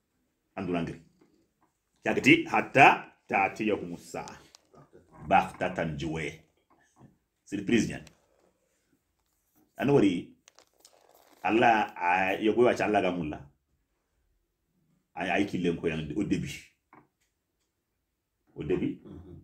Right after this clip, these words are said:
Speaker 1: ay killen ko yang. Naam. Kille kay ko nga labante. Problem ni minna, ar killen ko an kutri khar ambara, amballu. Hmm? Angara ballu,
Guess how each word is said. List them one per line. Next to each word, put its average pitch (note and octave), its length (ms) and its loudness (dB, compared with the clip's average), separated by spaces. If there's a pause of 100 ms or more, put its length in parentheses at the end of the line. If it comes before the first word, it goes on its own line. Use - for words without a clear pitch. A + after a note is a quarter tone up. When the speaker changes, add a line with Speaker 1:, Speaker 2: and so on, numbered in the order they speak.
Speaker 1:
ay E2+ 200 -10
killen D#2 260 -8
ko D2+ 100 -10
yang. C#2+ 220 -10 (1900)
Naam. D2 360 -14 (760)
Kille F#2+ 240 -2
kay G2+ 180 4
ko A2+ 80 2
nga F#2 160 0
labante. F#2 360 0 (1300)
Problem B2 220 4
ni B2+ 60 8
minna, A2 360 4
ar G#2+ 160 -2
killen C3 360 4
ko A#2 300 4
an A2+ 180 -2
kutri C#3 220 2
khar G#2 160 2
ambara, F#2 220 -4 (300)
amballu. F2+ 340 -4 (1400)
Hmm? F#2 280 -6 (840)
Angara A#2 300 6
ballu, F#2+ 300 2